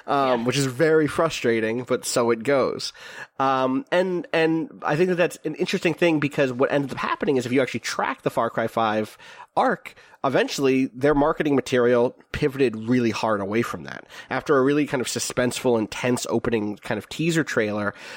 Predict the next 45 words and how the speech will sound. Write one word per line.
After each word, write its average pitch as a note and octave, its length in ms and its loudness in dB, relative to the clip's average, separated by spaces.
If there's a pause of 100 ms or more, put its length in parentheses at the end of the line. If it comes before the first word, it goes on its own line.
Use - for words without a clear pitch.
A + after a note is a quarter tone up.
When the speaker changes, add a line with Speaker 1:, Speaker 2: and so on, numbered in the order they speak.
(260)
Speaker 1:
uh, A2+ 220 0
and, G#2 140 -4
and, G#2+ 320 -4
and G#2+ 360 -4 (160)
kind A#2+ 120 -2
of G#2 60 -4 (140)
re-, A#2+ 80 -10 (200)
reveal D3 300 2
trailer, G#2+ 460 -4 (240)
it D3 200 0
eventually B2 440 -2
became G#2+ 580 -4 (100)
like, G#2 300 -2 (100)
"Far C3 220 0
Cry D3+ 160 -2
five, F3 420 0
you've C3+ 140 -2
blown D3+ 260 4
up E3 100 -2
shit E3+ 180 0
with F#3+ 100 -2
your A3 100 -2
buddies." A2 500 -2 (380)
And B2+ 480 0
that D3+ 160 0
was G3+ 120 0
a - 20 4
much A#3 160 -2
more A#3 160 2
honest A#3 460 0
take A#2+ 240 -2
on B2+ 100 2
what C3 140 2
that B2 160 0
game A#2+ 280 2
was. G2+ 360 0
And B2+ 180 0
I C3+ 60 0
think D#3+ 160 0
if D#3 100 0
they D3 120 2
had D3+ 120 -2
shown, D3+ 300 0
if B2+ 80 0
they'd C3+ 220 0